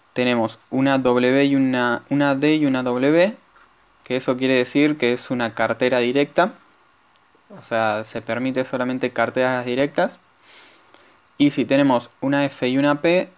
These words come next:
es de la cartera Faucet Pay. Si vemos que está, el cartel está en rojo, quiere decir que actualmente no hay fondos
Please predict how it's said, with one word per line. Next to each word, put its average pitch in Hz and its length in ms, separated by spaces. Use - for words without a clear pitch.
es 143 360
de 123 100
la 113 140
cartera 123 480
Faucet 120 400
Pay. 160 280
Si - 220
vemos 185 260
que 139 100
está, 147 600
el 127 160
cartel 135 360
está 151 200
en 147 160
rojo, 180 440
quiere 147 160
decir 147 340
que 123 280
actualmente 143 640
no 127 100
hay 131 100
fondos 165 560